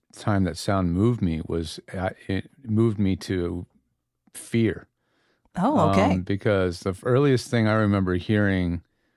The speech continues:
Speaker 1: as a k-, little kid, little, little kid,
Speaker 2: Mm-hmm.
Speaker 1: toddler, that scared the life out of me was fireworks.
Speaker 2: Oh.
Speaker 1: And being near, uh, my folks, um, took me,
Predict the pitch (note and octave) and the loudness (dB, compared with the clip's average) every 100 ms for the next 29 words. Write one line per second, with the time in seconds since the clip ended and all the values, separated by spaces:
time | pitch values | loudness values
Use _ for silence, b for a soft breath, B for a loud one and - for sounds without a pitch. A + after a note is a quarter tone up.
0 | _ _ G2 G2 G2+ - A2+ G#2+ G#2+ A2+ | _ _ -2 0 -2 -4 -2 -2 0 0
1 | F#2+ D#2 - G2+ B2 G2 G#2 F#2+ D#2+ - | 0 -2 -4 0 2 2 0 -2 -4 -8
2 | - - - - F#3+ G2 F2+ D#2 - G#2 | -10 -12 -12 -6 2 2 2 -4 -8 -10
3 | _ _ _ _ _ _ _ G2 F2 E2 | _ _ _ _ _ _ _ -2 -2 -2
4 | - G#2+ G2+ F2 - - _ _ - G2+ | -4 0 0 -2 -8 -14 _ _ -6 -2
5 | G#2 - C#2+ C#2+ C#2+ D2 G#2 _ _ - | -2 -2 -6 -6 -8 -10 -12 _ _ -8
6 | F#2+ F#2 F2 F2 E2+ - G#2 F2 D2 - | -2 0 0 -2 -4 -2 0 0 -4 -10
7 | - - _ _ _ _ _ - D#3 F#2 | -14 -16 _ _ _ _ _ -6 -2 2
8 | G2 F#2+ A2+ A2 G2+ G2 G#2 G#2+ G#2 G2 | 4 4 4 4 4 2 2 4 2 0
9 | - F2 F2+ E2+ F2+ F2+ - A2 A2 - | -2 -2 0 0 -2 -2 0 0 -2 -10
10 | D3 - - F#2 F2+ F2 E2+ D#2+ D#2 _ | -14 -16 -8 -2 0 0 -2 -4 -8 _
11 | _ _ _ _ - B2 - A2 A#2 A#2+ | _ _ _ _ -2 -2 2 2 4 4
12 | B2 | 2